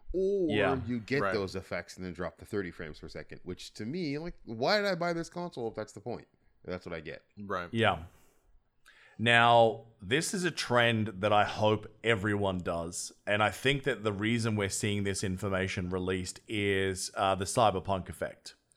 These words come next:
Speaker 3: Yeah.
Speaker 2: That people wanna know now with these new games that are gonna be cross-gen, as in, you know, P S four, P S five, if they're gonna be on both, what's the sacrifice, right? So,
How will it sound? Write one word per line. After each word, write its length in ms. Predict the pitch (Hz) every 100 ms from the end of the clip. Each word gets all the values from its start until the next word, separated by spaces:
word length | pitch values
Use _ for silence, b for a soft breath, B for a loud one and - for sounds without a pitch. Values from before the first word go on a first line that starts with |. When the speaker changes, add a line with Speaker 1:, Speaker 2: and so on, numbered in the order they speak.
| _ 104
Speaker 3:
Yeah. 220 | 90 87 92
Speaker 2:
That 420 | 110 104 101 -
people 360 | 117 127 147
wanna 240 | 123 117 104
know 460 | 104 104 107 110
now 340 | 110 104 95 92
with 160 | 95
these 220 | 95 98 95
new 200 | 101 98
games 500 | 98 95 98 95 104
that 100 | 95
are 60 |
gonna 200 | 95 98
be 160 | 92 92
cross-gen, 840 | - 117 95 - - 95 87 92
as 280 | - 98 92
in, 320 | 95 98 92 b b b -
you 160 | 110
know, 120 | 95 92
P 180 | 110
S 120 | 107 -
four, 280 | 104 98 95
P 120 | 101
S 140 | 98
five, 580 | - 101 92 92 92 - -
if 120 | - 101
they're 80 | 104
gonna 100 | 104
be 60 |
on 160 | 98 92
both, 500 | 107 104 92 90 - - -
what's 340 | 101 107 -
the 100 | 98
sacrifice, 680 | - 95 - - 78 60 -
right? 280 | 85 104 - - b b b b b -
So, 600 | - 127 117 117 113